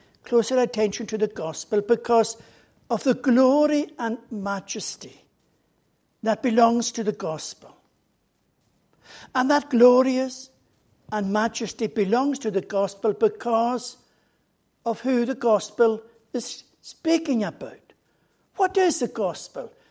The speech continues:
The gospel is Jesus Christ. He is the good news. It is the final message of God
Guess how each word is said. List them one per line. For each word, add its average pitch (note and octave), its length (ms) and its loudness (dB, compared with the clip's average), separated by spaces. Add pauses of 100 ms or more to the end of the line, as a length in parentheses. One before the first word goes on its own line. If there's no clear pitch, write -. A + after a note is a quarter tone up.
The - 100 -4
gospel A3+ 520 2
is - 160 -6
Jesus F3 580 -6
Christ. - 800 -2 (580)
He D4 260 4
is A3 360 8 (340)
the C#4+ 180 2
good D#4+ 420 2
news. D#3 600 -10 (840)
It B3 180 6
is A#3+ 220 8
the A#3+ 120 6
final G#3+ 500 0
message A3 600 0
of G#3 240 -6
God F#3+ 460 4